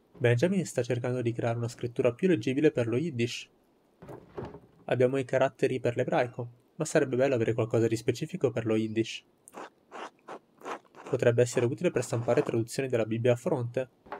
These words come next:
Non ci avevo pensato, anche se le nostre donne leggono lo Yiddish e non studiano le scritture. Non ancora. Eh, non farti sentire dal rabbino Hayot.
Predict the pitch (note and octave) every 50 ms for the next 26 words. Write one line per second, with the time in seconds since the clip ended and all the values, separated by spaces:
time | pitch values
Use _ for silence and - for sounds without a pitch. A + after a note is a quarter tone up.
0 | - - - - - - - - _ _ _ - - - - - C3+ B2 A#2 -
1 | - B2 A#2 A#2 A#2+ F3+ F#3+ F3+ - - C3+ B2+ A#2+ C3 C3+ - _ _ _ _
2 | _ - F#3+ G3 G3+ A3+ - - C#3+ C3 C3 C3 - - - A#2+ B2 C3 D#3 F3+
3 | F#3+ E3+ B2 A#2 A2+ A2 C3 B2 A#2+ A#2 A2+ A2+ A#2+ D3+ F#3 F3+ D3 C3+ B2+ -
4 | - - C#3 - - _ _ D#3+ C3+ A#2+ A2 A2 A2+ A#2 - - - G#3 F#3 C#3
5 | A#2 A2 A2 G#2+ - - - B2 A#2+ - B2+ A#2+ A2+ A#2+ B2 - - - - -
6 | - - - - - - - - - - _ _ - _ _ _ - B2 A2 G#2
7 | G2 G2+ G2 - - - A#2+ A#2 A#2+ A#2+ - - - - - - - - - -
8 | - - - _ _ _ - - - _ - D3+ B2 A#2+ _ _ _ D3+ B2 B2
9 | A2+ - - B2+ - D3 - - B2 A#2 A#2+ D3 C#3+ C3 A#2 A2 - A2 G#2+ A2
10 | A#2+ A#2 A#2 A#2 C3+ C3+ A#2 A2+ A#2+ - -